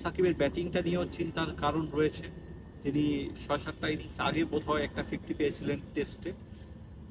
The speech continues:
তাই বর্তমান যে অবস্থা, এসব ইস-, ইস্যু বিবেচনা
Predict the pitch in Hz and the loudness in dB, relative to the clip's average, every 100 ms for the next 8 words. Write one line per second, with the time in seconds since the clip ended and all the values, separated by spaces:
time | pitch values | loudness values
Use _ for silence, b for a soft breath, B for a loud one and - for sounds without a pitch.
0 | - - 123 123 123 123 - - - 151 | -6 2 4 4 2 -2 -6 -10 2 2
1 | 160 262 277 262 233 175 143 - - 202 | 4 2 2 2 2 2 2 -2 -4 -4
2 | - - - 185 185 - - - - - | -2 -2 0 0 -2 -2 -4 -4 -6 -10
3 | - - - - 175 147 156 151 147 | -12 -6 -4 2 4 4 2 0 -4